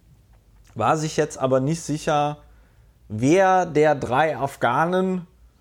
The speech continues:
mit denen sie in ihrer Küche stritt, möglicherweise der Vater ihres Kindes ist.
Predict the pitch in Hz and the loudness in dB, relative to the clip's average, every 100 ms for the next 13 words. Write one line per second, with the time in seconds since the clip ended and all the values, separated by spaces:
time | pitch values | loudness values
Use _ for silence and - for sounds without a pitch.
0 | _ - 123 - 131 151 165 160 135 156 | _ -10 -10 -8 -2 0 0 -2 0 0
1 | - 139 135 123 123 160 208 196 151 - | -2 -4 -4 0 0 0 -4 -4 -4 -6
2 | - - 170 277 - _ - - - _ | -8 0 0 0 -8 _ -20 -20 -20 _
3 | 135 165 226 165 - 165 135 131 147 139 | 0 0 0 -4 -2 0 4 4 4 4
4 | 143 143 - 127 131 139 151 127 120 107 | 2 2 0 -2 0 0 0 0 0 0
5 | 107 - _ _ 135 123 139 - 143 139 | -2 -10 _ _ -8 -4 -6 -4 -2 0
6 | 127 107 107 120 104 - | 0 -4 -4 -4 -4 -8